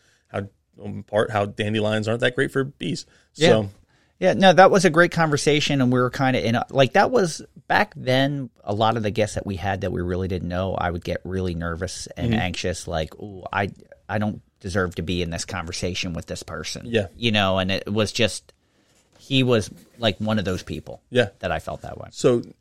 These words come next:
Speaker 1: episode nine was when we had Benjamin Vogt, who, the author of A New Garden Ethic,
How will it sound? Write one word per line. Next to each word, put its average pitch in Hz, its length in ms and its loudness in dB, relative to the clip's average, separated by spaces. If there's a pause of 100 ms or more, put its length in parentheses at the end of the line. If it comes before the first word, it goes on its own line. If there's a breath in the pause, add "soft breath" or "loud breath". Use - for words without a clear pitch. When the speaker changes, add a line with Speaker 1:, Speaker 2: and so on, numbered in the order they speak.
(120)
Speaker 1:
episode 151 360 4
nine 127 460 2
was 107 160 2
when 113 140 2
we 107 80 0
had 104 240 -2
Benjamin 110 340 0
Vogt, 110 300 4
who, 104 280 -2
the 98 100 -2
author 104 260 2
of 98 100 2
A 101 60 -4
New 107 100 0
Garden 101 280 2
Ethic, 107 360 -2